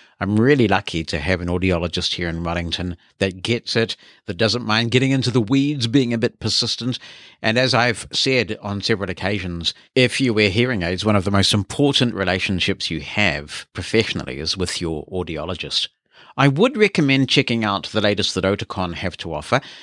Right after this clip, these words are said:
I'm not up for new hearing aids for another couple of years, but when I got mine in twenty nineteen,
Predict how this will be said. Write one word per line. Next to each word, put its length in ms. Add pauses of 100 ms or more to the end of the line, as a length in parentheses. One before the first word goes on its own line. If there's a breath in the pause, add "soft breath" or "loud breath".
(400 loud breath)
I'm 160
not 160
up 160
for 100
new 180
hearing 340
aids 200
for 160
another 1080
couple 260
of 100
years, 580
but 300
when 160
I 120
got 180
mine 500
in 160
twenty 300
nineteen, 600